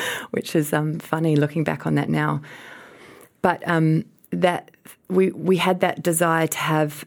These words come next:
be storytellers in long form and do the commercial work, not just for the, the diversified revenue, but also because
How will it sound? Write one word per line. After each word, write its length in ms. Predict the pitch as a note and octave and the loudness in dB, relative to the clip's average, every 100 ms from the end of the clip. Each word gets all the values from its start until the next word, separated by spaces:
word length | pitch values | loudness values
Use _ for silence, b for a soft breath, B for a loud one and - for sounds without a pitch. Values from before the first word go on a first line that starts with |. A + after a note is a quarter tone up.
| D#3+ | 0
be 240 | F#3+ F#3 | 2 4
storytellers 720 | F3+ - E3 F3+ F3 D#3+ D3+ | 0 2 4 4 2 2 2
in 160 | D3+ D3+ | 4 4
long 240 | D#3+ G3+ | 4 2
form 600 | G3+ D3+ D3 C#3+ D3 D3+ - - | 0 0 2 2 2 0 -8 -2
and 240 | E3+ E3+ | 2 4
do 80 | E3+ | 4
the 80 | D#3+ | 2
commercial 560 | - D#3 D#3+ E3 F3 D3+ | 0 2 2 2 2 2
work, 320 | D3+ D3 - B B | 4 2 -2 B B
not 200 | F3 E3 | 0 0
just 280 | D#3+ E3+ - | 2 0 0
for 80 | D#3+ | -2
the, 200 | D#3+ - - | 0 -2 0
the 100 | E3+ | -2
diversified 760 | D#3 D#3 D3+ E3 D#3+ D3+ D3+ D#3+ | 0 -2 0 -2 -2 -4 -4 0
revenue, 360 | E3+ G3+ G#3+ | 2 4 4
but 160 | E3+ - | 4 2
also 380 | E3+ F#3 F#3+ E3 | 2 2 2 0
because 400 | D#3+ E3 D#3+ | 0 0 0